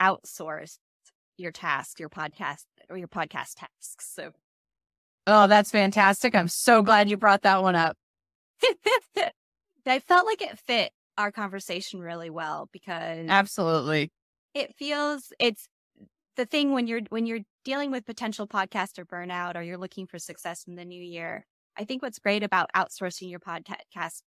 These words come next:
Speaker 1: tasks, I don't know why I can't say podcast at the moment, podcast tasks. <laughs> I think what's great about it is that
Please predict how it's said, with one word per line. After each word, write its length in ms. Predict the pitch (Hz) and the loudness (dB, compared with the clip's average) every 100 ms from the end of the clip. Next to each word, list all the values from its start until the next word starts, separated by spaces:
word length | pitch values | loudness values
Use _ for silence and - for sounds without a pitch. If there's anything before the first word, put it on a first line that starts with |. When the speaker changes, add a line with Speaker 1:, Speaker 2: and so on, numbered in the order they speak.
| _ | _
Speaker 1:
tasks, 640 | - 226 151 185 - - - | -2 0 0 -4 -12 -16 -6
I 60 | |
don't 120 | 208 202 | -6 -4
know 80 | |
why 180 | 202 180 | -4 -4
I 60 | 175 | -4
can't 280 | - 175 - | -8 -12 -12
say 140 | 180 | -18
podcast 580 | - 170 226 - - - | -12 -12 -10 -10 -10 -14
at 100 | - | -18
the 60 | |
moment, 500 | 147 143 143 233 302 _ _ | -16 -14 -10 -10 -10 _ _
podcast 460 | 202 190 226 190 - | -6 -4 -2 -2 -4
tasks. 480 | - 196 214 - - _ _ | -4 0 0 -2 -16 _ _
<laughs> 100 | 330 - 269 349 - 262 - _ _ _ _ _ _ _ _ _ _ _ _ _ _ _ _ - | 0 2 2 2 2 -2 -2 _ _ _ _ _ _ _ _ _ _ _ _ _ _ _ _ 2
I 80 | |
think 360 | 370 392 415 - - - | 2 2 -2 -4 -12 -2
what's 240 | 285 - | -2 -2
great 280 | - 233 240 | -2 -2 0
about 360 | 208 180 180 | -2 -2 -2
it 220 | 170 160 - | -4 -8 -8
is 240 | 196 185 - | -10 -10 -6
that 420 | 185 180 175 - | -2 0 -2 -6